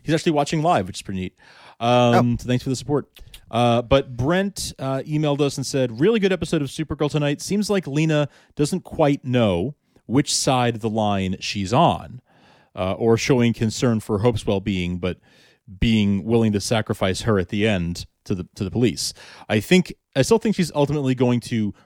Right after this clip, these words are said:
Speaker 1: earn her last name, but it's nice that she didn't just take a straight line to be there.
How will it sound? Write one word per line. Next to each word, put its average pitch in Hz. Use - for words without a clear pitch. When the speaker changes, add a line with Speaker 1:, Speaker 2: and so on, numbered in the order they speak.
Speaker 1:
earn 123
her 120
last 104
name, 85
but 123
it's -
nice 180
that 139
she 139
didn't 139
just -
take 131
a 113
straight -
line 104
to 147
be 196
there. 92